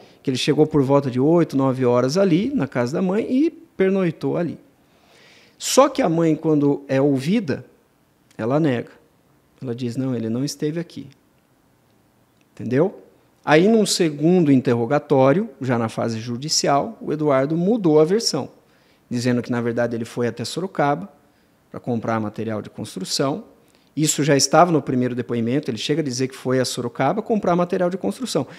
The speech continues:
mas que voltou por volta das oito, nove e dormiu na casa da mãe. No segundo interrogatório, ele muda, ele diz que foi, pegou o material de construção e encontrou uma moça lá,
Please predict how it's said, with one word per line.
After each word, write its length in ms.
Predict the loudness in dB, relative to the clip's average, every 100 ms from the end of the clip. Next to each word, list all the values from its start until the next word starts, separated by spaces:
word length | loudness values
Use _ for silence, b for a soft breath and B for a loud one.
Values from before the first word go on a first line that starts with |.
| B B
mas 180 | -6
que 120 | -4 -2
voltou 420 | 0 0 0 -2
por 160 | 0 0
volta 300 | 2 0 -2
das 240 | -4 -2
oito, 260 | -2 -2 0
nove 320 | 0 0 0
e 40 |
dormiu 500 | -2 0 2 2 -2 B B
na 140 | -6 -4
casa 300 | -2 -2 0
da 120 | 0
mãe. 320 | 2 2 0 -4 B B B B B
No 180 | 6 6
segundo 560 | 4 2 4 4 4
interrogatório, 800 | 2 -2 -2 -4 0 4 4 4 0
ele 160 | 0
muda, 280 | 2 2 0
ele 120 | -2
diz 240 | -2 -4 -6
que 100 | -8
foi, 340 | -6 0 0
pegou 340 | 2 0 2
o 40 | 0
material 320 | 0 -2 -4
de 60 | -4
construção 640 | -8 -8 -6 -4 0 0
e 20 | 0
encontrou 420 | 0 -2 0 -2
uma 140 | 0
moça 400 | 0 -2 -2 -2
lá, 180 | -4 -4